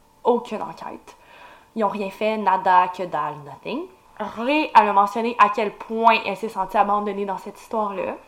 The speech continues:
À ce jour, il y a plusieurs informations que Dylan a données qui ont été démenties. On, on va y retourner ensemble. Tu te souviens quand j'ai dit que Dylan affirme avoir retrouvé Christian baignant dans son sang ?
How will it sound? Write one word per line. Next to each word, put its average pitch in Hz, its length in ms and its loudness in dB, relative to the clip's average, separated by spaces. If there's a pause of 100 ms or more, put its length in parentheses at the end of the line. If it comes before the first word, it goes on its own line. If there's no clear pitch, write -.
(1000)
À 220 120 8
ce 220 160 0
jour, 180 200 -6 (560)
il 226 60 -2
y - 20 2
a 208 40 -2
plusieurs 240 320 0
informations 233 480 0
que 233 100 -6
Dylan 202 300 -4
a 208 80 -4
données 185 260 -6
qui - 80 -8
ont 202 80 -2
été 185 220 -4
démenties. 180 440 -4 (360)
On, 190 280 -4
on 180 140 -12
va 175 80 -6
y - 100 -8
retourner - 340 -12
ensemble. - 340 -12 (640)
Tu - 80 -20
te - 60 -14
souviens 247 200 -2
quand 247 180 8
j'ai 214 120 -4
dit 226 160 -10
que 202 180 -4
Dylan 208 440 -2
affirme 214 340 -2
avoir 196 260 4
retrouvé 190 380 -4
Christian 202 480 -6
baignant 196 560 -4
dans 190 140 4
son 190 180 -4
sang ? 185 240 -10